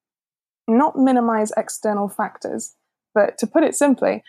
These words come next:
I kind of want to minimize plot and just have these long books of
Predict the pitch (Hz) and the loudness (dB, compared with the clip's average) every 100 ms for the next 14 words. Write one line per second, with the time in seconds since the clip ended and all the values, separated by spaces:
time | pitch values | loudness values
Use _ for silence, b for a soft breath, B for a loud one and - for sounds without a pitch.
0 | b - 220 285 269 240 - 214 214 220 | b -6 -2 0 0 -2 -2 -2 0 0
1 | 202 190 190 - 233 - - - _ _ | 0 -2 -4 -2 0 0 -2 -16 _ _
2 | - 220 220 214 - 214 196 202 202 - | -2 2 2 0 0 0 0 -2 -4 -8
3 | - _ _ 214 214 208 202 202 - 202 | -16 _ _ 0 2 2 0 -2 -2 -6